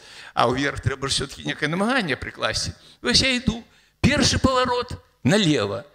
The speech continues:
Нічога нікому не хачу тут такога, э, ну, як сказаць, акцэнтаваць, але налева праваслаўны храм. Чуць яшчэ ўверх радзільны дом.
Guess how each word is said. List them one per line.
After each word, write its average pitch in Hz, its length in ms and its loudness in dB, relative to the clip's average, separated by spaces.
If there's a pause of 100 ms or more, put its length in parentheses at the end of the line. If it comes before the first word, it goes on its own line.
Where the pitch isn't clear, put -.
(380)
Нічога 185 480 0
нікому 160 460 0
не 143 120 2
хачу - 340 0
тут - 240 -8 (300)
такога, 113 460 -4 (260)
э, - 460 -20
ну, 120 300 -4
як 120 200 -10
сказаць, - 300 -6
акцэнтаваць, 220 760 0 (240)
але 170 280 0
налева 247 540 2 (600)
праваслаўны 180 640 2
храм. 110 420 -6 (680)
Чуць - 280 4
яшчэ 277 320 4
ўверх 277 540 2 (440)
радзільны 240 680 4
дом. 101 340 -2